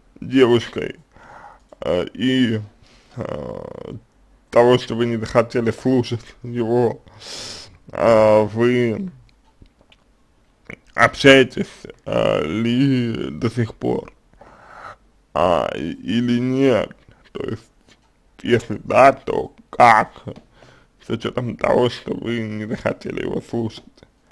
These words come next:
А, то есть, э, эта история, эта ситуация, она, ну, не совсем ясна, а, здесь.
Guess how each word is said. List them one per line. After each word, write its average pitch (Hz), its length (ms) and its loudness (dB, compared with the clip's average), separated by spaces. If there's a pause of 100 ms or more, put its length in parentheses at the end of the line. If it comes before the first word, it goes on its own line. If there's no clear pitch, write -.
(1200)
А, - 840 -16 (320)
то 131 260 8
есть, 131 340 4 (360)
э, 135 420 8 (180)
эта 139 640 6 (120)
история, 156 720 4
эта 117 240 4
ситуация, 143 680 -2
она, 147 540 0
ну, 143 640 -10
не 170 140 -4
совсем 151 400 2
ясна, 160 460 -6 (1040)
а, 120 360 8
здесь. 117 440 0